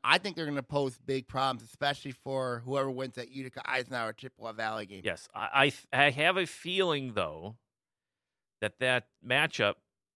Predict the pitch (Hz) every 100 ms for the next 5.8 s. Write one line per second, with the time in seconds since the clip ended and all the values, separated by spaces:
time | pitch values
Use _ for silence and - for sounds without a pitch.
0 | _ _ 120 107 - - - - 139 143
1 | 113 117 110 92 101 95 117 104 95 104
2 | 135 107 139 - 117 104 104 104 - 104
3 | - 117 110 87 - 107 98 95 87 -
4 | 147 98 - _ - 131 156 180 135 -
5 | 226 214 214 - 196 160 -